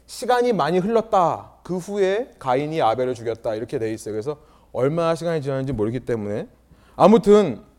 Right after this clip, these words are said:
가인도 두려워했던 것이 보복이었다는 거예요.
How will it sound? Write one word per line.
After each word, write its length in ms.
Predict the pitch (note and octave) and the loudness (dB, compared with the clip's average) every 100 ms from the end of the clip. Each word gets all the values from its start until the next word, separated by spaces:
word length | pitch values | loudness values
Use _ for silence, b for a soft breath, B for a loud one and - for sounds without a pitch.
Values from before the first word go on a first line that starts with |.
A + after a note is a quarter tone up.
| _ - | _ -16
가인도 520 | - A2+ E3+ F#3+ F#3+ | -8 0 0 2 0
두려워했던 520 | C#3+ C#3 C#3+ C#3 C3 | 0 0 0 0 -4
것이 260 | A#2 A2+ - | -4 -6 -8
보복이었다는 800 | - C3 D3 E3 C#3 A#2+ A2+ A2+ | -6 -4 0 0 0 0 -2 -2
거예요. 220 | B2 F#2 | -6 -8